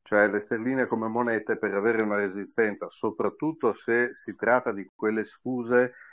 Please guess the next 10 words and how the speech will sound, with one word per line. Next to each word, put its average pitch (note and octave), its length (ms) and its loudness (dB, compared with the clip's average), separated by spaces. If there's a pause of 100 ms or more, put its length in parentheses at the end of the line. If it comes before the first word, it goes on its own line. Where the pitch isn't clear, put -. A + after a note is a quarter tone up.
(120)
e - 80 -8
non G#2+ 240 -2
quelle A#2 480 2
cosiddette G#2 680 -2
fior A#2 320 -2
di G#2 120 -6
conio G#2 580 0
che G2+ 160 -4
sono G#2 420 -4
messe G2+ 720 0